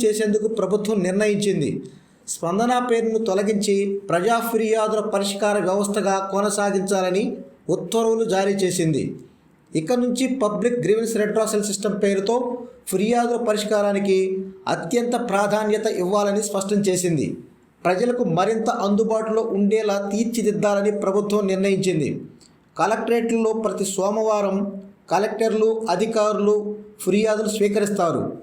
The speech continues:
ప్రజా ఫిర్యాదుల పరిష్కార వ్యవస్థ తక్షణమే అమలుకు సీఎస్ నీరబ్ కుమార్ ప్రసాద్ ఉత్తర్వులు జారీ చేశారు. కావున ప్రజలు ఇక నుండి మీ సమస్యలను ప్రజా ఫిర్యాదుల వ్యవస్థగా కొనసాగుతున్న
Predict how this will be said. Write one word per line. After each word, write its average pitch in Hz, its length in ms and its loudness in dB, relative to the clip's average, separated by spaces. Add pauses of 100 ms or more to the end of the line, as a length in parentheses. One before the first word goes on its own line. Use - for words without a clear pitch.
(420)
ప్రజా 220 320 2 (100)
ఫిర్యాదుల 220 420 0
పరిష్కార 202 540 0
వ్యవస్థ 185 640 0 (380)
తక్షణమే 226 460 0 (120)
అమలుకు 202 680 0 (200)
సీఎస్ 220 460 0
నీరబ్ 214 420 2
కుమార్ 214 400 2
ప్రసాద్ 208 360 0
ఉత్తర్వులు 208 540 2
జారీ 190 240 2
చేశారు. 180 760 0 (240)
కావున 226 540 2
ప్రజలు 208 300 2
ఇక 190 240 0
నుండి 202 640 0
మీ 190 180 2
సమస్యలను 202 760 0 (340)
ప్రజా 202 280 2
ఫిర్యాదుల 214 460 0
వ్యవస్థగా 202 460 0
కొనసాగుతున్న 185 1000 0